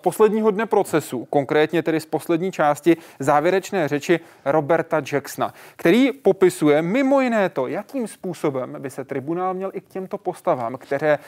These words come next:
byly odsouzeny k trestu smrti, trestu smrti oběšením, ani u jednoho nebyla přiznána možnost, aby ten daný člověk byl popraven palebnou zbraní, vykonána.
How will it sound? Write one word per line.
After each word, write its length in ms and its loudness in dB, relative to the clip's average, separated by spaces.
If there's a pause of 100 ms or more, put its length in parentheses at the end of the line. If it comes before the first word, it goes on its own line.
(200)
byly 240 2
odsouzeny 520 0
k 60 -20
trestu 320 -8
smrti, 400 -4 (200)
trestu 280 -2
smrti 400 -6
oběšením, 840 2
ani 240 -6
u 140 -2
jednoho 340 2 (260)
nebyla 440 4
přiznána 480 -4
možnost, 500 -8
aby 180 -8
ten 340 -4
daný 240 0
člověk 320 -4
byl 160 -8
popraven 540 -2 (420)
palebnou 460 2
zbraní, 440 0 (840)
vykonána. 560 -2